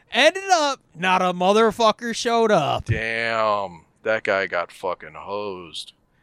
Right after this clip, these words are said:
Speaker 2: He
Speaker 1: Oh,
Speaker 2: could have been
Speaker 1: yes.
Speaker 2: selling so many wieners.
Speaker 1: Uh-huh. He could have fucking put his wiener in some buns somewhere else.
Speaker 2: Damn, he could have been hot slinging them dogs.
Speaker 1: Yeah. But me and Ma were looking at it, and it's like, "See, that's what happens when you're a cunt for thirty years."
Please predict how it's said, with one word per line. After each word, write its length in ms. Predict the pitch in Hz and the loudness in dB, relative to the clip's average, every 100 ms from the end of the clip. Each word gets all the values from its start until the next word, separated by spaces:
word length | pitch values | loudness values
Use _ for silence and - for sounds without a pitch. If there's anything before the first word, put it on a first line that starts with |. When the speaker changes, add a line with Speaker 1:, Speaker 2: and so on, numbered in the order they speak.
| _ | _
Speaker 2:
He 60 | 190 196 | -4 2
Speaker 1:
Oh, 100 | 220 | 4
Speaker 2:
could 100 | 233 | 6
have 100 | 233 | 6
been 140 | 208 | 4
Speaker 1:
yes. 160 | 180 196 | 2 2
Speaker 2:
selling 300 | 165 135 120 | 4 4 0
so 280 | 110 - 135 | -4 -4 -4
many 280 | 135 135 135 | -4 -6 -8
wieners. 580 | 131 135 135 139 139 - - | -10 -10 -10 -10 -14 -16 -2
Speaker 1:
Uh-huh. 640 | 160 196 226 240 285 339 - _ | 2 4 4 2 0 -2 -6 _
He 140 | 185 196 | -4 0
could 140 | 233 | 0
have 100 | 214 | 0
fucking 320 | 240 233 214 | -2 -4 -6
put 180 | - 240 | -4 -2
his 180 | 226 214 | -2 -6
wiener 300 | 202 240 247 | -6 -6 -6
in 120 | 220 | -8
some 200 | 202 202 | -8 -6
buns 360 | 175 214 233 185 | 0 0 0 -6
somewhere 520 | - 220 220 226 226 | -2 -2 0 -2 2
else. 600 | 214 254 135 123 - - _ - | 4 4 2 -6 -12 -16 _ -14
Speaker 2:
Damn, 420 | 95 95 95 85 | -8 -4 -4 -6
he 80 | 110 | -6
could 160 | 143 | -2
have 100 | 110 | -2
been 140 | 90 82 | -2 -4
hot 320 | 113 98 - | 0 0 -2
slinging 460 | - - 123 139 | -14 -8 -4 -2
them 160 | 95 87 | -4 -4
dogs. 560 | 92 87 82 80 - - _ | -2 -2 -2 -6 -14 -20 _
Speaker 1:
Yeah. 600 | 175 143 160 226 269 139 - - - _ - 202 | -12 -4 0 2 0 -2 -8 -16 -20 _ -16 -8
But 440 | 170 226 208 190 - | 2 4 4 2 -6
me 400 | 214 220 220 262 | -12 -6 0 2
and 100 | 277 | 2
Ma 200 | 254 247 | 0 0
were 200 | 247 233 226 | 2 0 -2
looking 280 | 233 247 | -4 -4
at 140 | 226 226 | -2 0
it, 120 | 220 | -2
and 80 | 202 | -6
it's 120 | 196 | -6
like, 140 | 185 | -6
"See, 180 | - 233 | -4 -6
that's 380 | 190 170 202 - | -2 2 0 0
what 140 | 220 | -2
happens 360 | 208 196 196 185 | 0 0 -2 -4
when 120 | 175 | -4
you're 100 | 165 156 | -2 -4
a 40 | |
cunt 320 | - 180 160 | -4 -4 -4
for 140 | - 139 | -8 -8
thirty 320 | 156 143 135 | -6 -4 -6
years." 500 | 139 131 120 120 | -8 -8 -12 -16